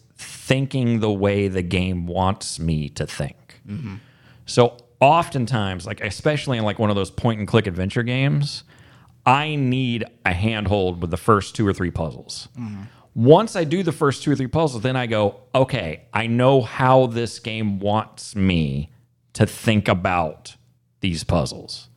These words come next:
Speaker 2: Right.
Speaker 1: Does that make sense?
Speaker 2: No, it does.
Speaker 1: So when it came to these Shine Spark puzzles, I was clueless on the first however many. Once I had done a walkthrough on let's say, three,
Speaker 2: Mm-hmm.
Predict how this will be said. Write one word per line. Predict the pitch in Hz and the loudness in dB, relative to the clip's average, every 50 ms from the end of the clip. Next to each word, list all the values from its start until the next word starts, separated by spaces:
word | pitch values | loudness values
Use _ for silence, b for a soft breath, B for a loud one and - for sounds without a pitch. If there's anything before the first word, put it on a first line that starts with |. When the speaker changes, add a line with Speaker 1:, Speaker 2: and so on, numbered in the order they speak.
| 127 113 | -18 -16
Speaker 2:
Right. | 113 - - 78 | -14 -14 -12 -10
Speaker 1:
Does | 120 107 | -4 -2
that | 127 147 151 | 0 0 2
make | 156 151 | 0 0
sense? | 143 170 165 156 156 156 - - - - - - | -2 -2 -2 -2 -2 -2 -6 -12 -18 -10 -4 2
Speaker 2:
No, | 214 247 214 170 160 | 4 4 4 6 4
it | 165 202 170 | 2 2 2
does. | 170 143 123 113 117 - | 0 -2 -2 -4 -6 -6
Speaker 1:
So | - - - - 170 | -6 -2 2 4 4
when | 170 165 165 | 6 4 4
it | 160 160 | 0 -2
came | - 175 170 165 160 | -4 -4 -2 -2 -2
to | 156 | 0
these | 139 139 127 123 123 - - - | 0 0 0 0 -2 -6 -12 -14
Shine | - - - 160 160 170 170 | -8 -4 -2 0 0 0 -2
Spark | - - 135 113 101 - - | 0 2 2 2 2 2 0
puzzles, | 120 104 98 87 87 87 85 85 87 - - - b b b b - | 0 0 0 0 -2 -4 -4 -4 -6 -10 -14 -20 b b b b 4
I | 143 180 175 | 4 6 6
was | 147 127 113 - - - - _ _ _ _ _ _ _ _ _ _ _ _ _ _ | 6 6 4 4 2 -6 -20 _ _ _ _ _ _ _ _ _ _ _ _ _ _
clueless | - - - - 139 139 127 120 120 107 104 110 120 127 123 101 90 76 71 - - - - - - - _ | -2 2 4 6 6 8 8 6 6 4 6 6 6 6 6 4 0 -2 -6 -8 -12 -14 -14 -16 -18 -16 _
on | - 101 101 101 | 0 2 4 4
the | 98 | 4
first | - - 110 101 95 - - - - | 6 6 6 6 4 2 -4 -8 -2
however | - 107 95 98 95 85 87 | 0 2 4 4 4 2 0
many. | 82 82 76 67 - - - _ b b b b b b b b b b b _ - | -2 -4 -6 -8 -10 -16 -20 _ b b b b b b b b b b b _ -8
Once | - 104 107 120 147 170 190 185 - - | -2 4 6 6 6 6 4 0 -2 0
I | 160 143 139 123 | 0 2 2 2
had | 131 123 110 101 - - - - 101 98 101 104 - - | 2 0 0 -2 -6 -10 -10 -10 -10 -10 -10 -10 -8 -4
done | - 98 127 123 120 113 | 0 4 4 6 6 4
a | 104 | 2
walkthrough | 95 90 95 113 160 214 240 233 - - - - - 107 101 98 90 85 82 80 82 98 110 - - | 2 2 4 6 6 6 6 4 0 -8 -14 -12 -6 -2 0 0 0 0 0 -2 -2 -4 -6 -4 2
on | - 107 104 101 101 98 92 87 - - - - | 4 6 6 6 4 2 -2 -4 -10 -14 -20 -6
let's | - 104 101 92 - - | 0 0 0 0 0 -4
say, | - 101 92 90 | -6 -4 -4 -4
three, | 85 - _ - 196 208 240 233 165 117 98 90 92 98 101 - _ - | -6 -6 _ 2 4 6 6 6 4 2 0 0 -2 -2 -4 -8 _ -14
Speaker 2:
Mm-hmm. | 131 120 110 113 | -16 -14 -14 -14